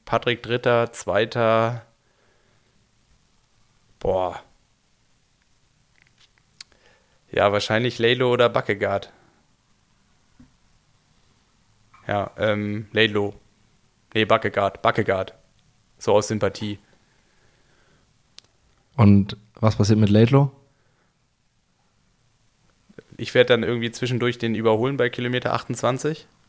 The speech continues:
Speaker 1: Und, äh,
Speaker 2: So nämlich.
Speaker 1: <laughs> So. Ich halt irgendwie in vier fünfzehn und er halt irgendwie in vier achtundzwanzig.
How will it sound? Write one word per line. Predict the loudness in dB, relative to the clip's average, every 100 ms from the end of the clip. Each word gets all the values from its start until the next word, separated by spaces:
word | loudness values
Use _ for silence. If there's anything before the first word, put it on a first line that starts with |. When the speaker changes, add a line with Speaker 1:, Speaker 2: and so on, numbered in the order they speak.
| _ _ _
Speaker 1:
Und, | -10 -8 -8 -8
äh, | -6 -4 -4 -8 -18 _
Speaker 2:
So | 2 8 10
nämlich. | 10 10 8 6 2 -6 -10 -10 -8 -8 -8 -10 -12 -14 -14 -2
Speaker 1:
<laughs> | -2 -2 -8 -10 -16 -8 -4
So. | -2 -2 -4 -8 _ _ -16 -10 -6 -4 -4 -6
Ich | -6 2
halt | 2 2
irgendwie | -2 -6 -8
in |
vier | -6 -4 -2
fünfzehn | -4 -6 -6 -4 -4
und | -4
er | 0 2
halt | 2 -2
irgendwie | -6 -6 -6
in | -4 -6 -8
vier | -6 0 0
achtundzwanzig. | 0 -6 -4 -4 -2 -8 -8